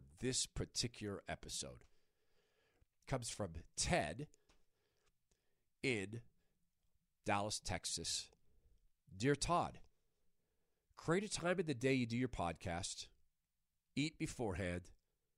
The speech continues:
talk with your wife afterwards, pray before every episode, and then shut the door, and then do the next one the next day. Love, Ted,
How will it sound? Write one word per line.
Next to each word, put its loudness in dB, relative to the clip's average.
talk 2
with -4
your 2
wife 2
afterwards, -4
pray 2
before 0
every 0
episode, -2
and -6
then -2
shut 2
the -6
door, -2
and -6
then -4
do -4
the -2
next -4
one -4
the -4
next -4
day. -4
Love, -2
Ted, -4